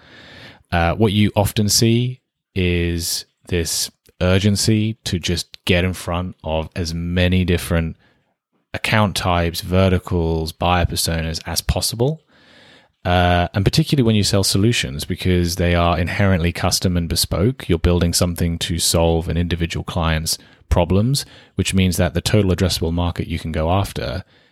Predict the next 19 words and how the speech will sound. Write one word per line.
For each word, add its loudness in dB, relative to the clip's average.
can 0
potentially 0
be -2
massive. -2
But 2
when 4
you 4
do 2
try -2
and -2
be -2
all -4
things -8
to -10
all -8
people -8
all -2
the -4
time, -8